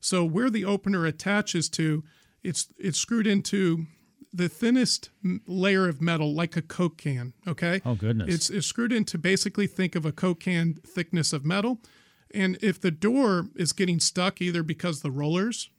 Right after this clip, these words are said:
Speaker 1: are, are sticking or the spring is heavy, the door is heavy, that opener arm is just gonna rip right out of the door.
Speaker 2: It's gonna tear. I can picture,
Speaker 1: Yeah.
Speaker 2: 'cause I know what a Coke can looks like when it's torn.
Speaker 1: Exactly. It'll
Speaker 2: Mm.
Speaker 1: just rip right out.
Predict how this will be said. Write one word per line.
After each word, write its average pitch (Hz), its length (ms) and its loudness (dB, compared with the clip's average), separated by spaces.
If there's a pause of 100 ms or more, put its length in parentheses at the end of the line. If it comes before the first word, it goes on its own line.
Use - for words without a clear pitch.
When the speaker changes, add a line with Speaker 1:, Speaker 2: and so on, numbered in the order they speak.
Speaker 1:
are, 160 240 -4
are 151 240 0
sticking 240 580 -2
or 175 240 0
the 156 120 -2
spring 185 440 0
is 160 140 -2
heavy, 190 380 -2
the 165 140 -4
door 160 280 0
is - 80 -2
heavy, 208 360 -2 (400)
that 196 220 0
opener 214 420 0
arm 170 280 0
is - 100 -6
just - 160 -6
gonna 170 100 -2
rip 185 300 -2
right 185 160 2
out 180 120 0
of 160 60 -4
the 160 80 -4
door. 202 280 -2
Speaker 2:
It's 131 100 -12
gonna 170 160 4
tear. 180 480 4
I 139 120 10
can 151 180 2
picture, - 380 6
Speaker 1:
Yeah. 110 60 0
Speaker 2:
'cause 147 140 8
I 151 80 10
know 180 80 10
what 180 160 8
a 131 40 2
Coke 214 300 6
can 131 220 6
looks 123 160 4
like 123 220 2
when 117 80 2
it's 95 100 0
torn. 101 540 2
Speaker 1:
Exactly. 165 480 -2
It'll 160 140 0
Speaker 2:
Mm. 220 40 2
Speaker 1:
just 185 240 2
rip 196 220 0
right 196 180 2
out. 247 260 0